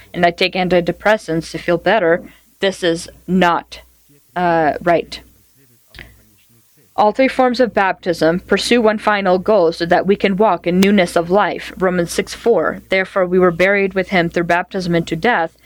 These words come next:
that ju-, just as Christ was raised from the dead by the glory of the Father, even so we also should walk in newness of life." Tenth,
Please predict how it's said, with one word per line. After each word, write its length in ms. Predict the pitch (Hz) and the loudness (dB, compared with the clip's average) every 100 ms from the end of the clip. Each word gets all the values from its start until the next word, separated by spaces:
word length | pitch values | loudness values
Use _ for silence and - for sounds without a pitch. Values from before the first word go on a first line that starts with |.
| _ _ | _ _
that 180 | 190 151 | -4 -4
ju-, 140 | - 185 - | -4 -6 -4
just 300 | - 208 - | -2 -2 -2
as 140 | 220 | -6
Christ 360 | - 208 185 - | 0 0 0 -2
was 220 | 156 160 | -4 -2
raised 240 | 185 202 | -2 -2
from 200 | - 208 | -2 -2
the 100 | 185 | -2
dead 340 | 170 220 175 160 | 0 0 0 -2
by 120 | 160 | -4
the 100 | 165 | -4
glory 300 | 165 185 175 | 0 2 2
of 100 | 165 | 0
the 80 | 165 | -8
Father, 480 | - 254 202 165 160 - - | 0 2 2 0 -2 -16 -4
even 220 | 196 190 | -2 -2
so 220 | - 175 | 0 0
we 240 | 170 226 | 2 2
also 340 | - 175 - 170 | 2 2 0 -4
should 240 | - 170 | -2 -2
walk 280 | 170 175 - | 0 -2 -2
in 120 | 180 | 0
newness 320 | 170 170 165 | 2 2 0
of 140 | 165 165 | -2 -2
life." 360 | 233 151 - - | 0 -2 -8 -4
Tenth, 340 | 233 151 - | -2 -2 -8